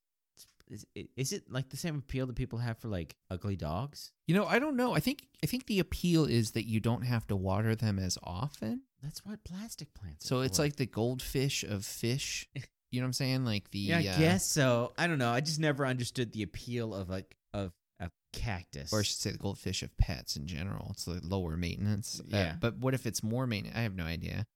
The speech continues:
Speaker 1: I don't know.
Speaker 2: We're gonna
Speaker 1: It
Speaker 2: have to look into, like, a Reddit. I'm sure there's a subreddit there where we learn
Speaker 1: Oh,
Speaker 2: way
Speaker 1: yeah,
Speaker 2: more about
Speaker 1: I'm sure.
Speaker 2: cactus than we wanna know.
Speaker 1: Um. Anyways, so, uh,
Speaker 2: They're sitting around.
Speaker 1: and they're like, they're like, "Don't do anything to it. It's the chief's." 'Cause I think it was Mar-,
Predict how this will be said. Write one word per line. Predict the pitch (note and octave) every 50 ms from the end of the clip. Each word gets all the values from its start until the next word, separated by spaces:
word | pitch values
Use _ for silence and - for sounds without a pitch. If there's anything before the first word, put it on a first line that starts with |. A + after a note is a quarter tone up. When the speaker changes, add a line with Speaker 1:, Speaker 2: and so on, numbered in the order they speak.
| - - _ -
Speaker 1:
I | - F#2 G2 G#2 F#2+
don't | E2+ D#2 C#2+
know. | C#2 C#2+ - - - _ _ -
Speaker 2:
We're | B2+ C3 D3+
gonna | E3+ E3
Speaker 1:
It |
Speaker 2:
have | D#3+ D3+
to | - C3+
look | B2+ B2 -
into, | B2 A2+ - - A#2 G#2+ G2+
like, | G#2 G2+ -
a | G2+
Reddit. | F#2 F2+ F#2+ F2+ F2 F#2+ -
I'm | F#2+ F#2
sure | - - A2
there's | G2 F#2+ - -
a |
subreddit | F#2+ - - F#2 D#2+ - D#2+ D#2+ E2+ E2 -
there | E2+ D#2+ D#2+ E2
where | E2 D#2 D#2+
we | F2+ F#2
learn | F#2 F2 F2
Speaker 1:
Oh, | F2 A#2 A2
Speaker 2:
way | F#2+ F#2+
Speaker 1:
yeah, | F#2 F#2
Speaker 2:
more | F#2 F#2
about | F2+ F2+ F2+
Speaker 1:
I'm | F#2 F2+
sure. | - F#2+ F2+
Speaker 2:
cactus | F2+ D#2+ G2 - -
than | F#2+
we | F#2 F#2+
wanna | F#2+ F#2 F2+ F#2
know. | F#2+ F#2 F2+ F#2+ - -
Speaker 1:
Um. | - C3 C3+ B2+ B2+ -
Anyways, | - C#3 D3 C#3+ B2+ A#2+ A#2 A#2 - - -
so, | A#2 - - C#3+ C#3+ C3+ C3+ C3+ C3 C3 C3 - - -
uh, | A#2 A#2 A2 G#2 G2+ G2 G2+ G#2 - _ _ _ _ - - _ -
Speaker 2:
They're | B2
sitting | A#2 - D3+ - B2+
around. | A#2 A2 G#2+ G#2+ G#2+ G#2+ A2 - - -
Speaker 1:
and | - E3 E3
they're | F3+ F3+ F#3
like, | G3 F#3+ F3 - -
they're | F#3 E3+
like, | E3+ F3 E3+
"Don't | - G#3 G3+ G#3 -
do | - B3 C4+
anything | C#4 C#4+ C#4 G#3 - F#3+ E3+
to | - - E3 D3+
it. | C3+ B2+
It's | A#2 -
the | - C#3+
chief's." | C3+ - - - F#3 D3+ - - -
'Cause | - - B2+ G#2+ - - - -
I | A#2+
think | A#2 - - D#3 D#3+ -
it | C#3
was | A2 G2+ F#2+ F#2+
Mar-, | - B2 C3 C#3 C3 A#2